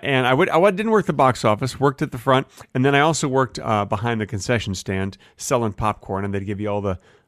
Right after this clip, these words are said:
all the popcorn and the orange soda that you want. And by the way, my apologies, folks, if you've already heard this story, but one night, the, this is the best night I ever had at work. I'm working there with Todd.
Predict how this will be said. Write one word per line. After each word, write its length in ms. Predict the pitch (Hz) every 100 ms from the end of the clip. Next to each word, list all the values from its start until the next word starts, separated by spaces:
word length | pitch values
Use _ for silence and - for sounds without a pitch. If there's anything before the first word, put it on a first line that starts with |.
| -
all 80 | 104
the 60 |
popcorn 460 | 98 107 98 - 95
and 80 | 95
the 40 |
orange 240 | 92 92 87
soda 200 | 110 98
that 220 | 90 -
you 60 |
want. 180 | 98 95
And 80 | 147
by 100 | 185
the 100 | 117
way, 140 | 98
my 220 | 92 127 160
apologies, 500 | 139 135 123 113 -
folks, 300 | 123 107 107
if 80 |
you've 120 | 110 117
already 180 | 107
heard 180 | 92 90
this 100 | 92
story, 260 | - 90 82
but 160 | -
one 140 | - 160
night, 220 | 101 95
the, 120 | 104 113 - -
this 120 | 175
is 120 | 165
the 80 | 127
best 340 | 107 143 131 147
night 160 | 120
I 260 | 110 107 101
ever 200 | - 110
had 120 | 98 95
at 80 |
work. 220 | 95 87 98
I'm 120 | 107
working 300 | 139 - 113
there 220 | 104 101 - - - -
with 180 | 147 -
Todd. 480 | - 104 92 92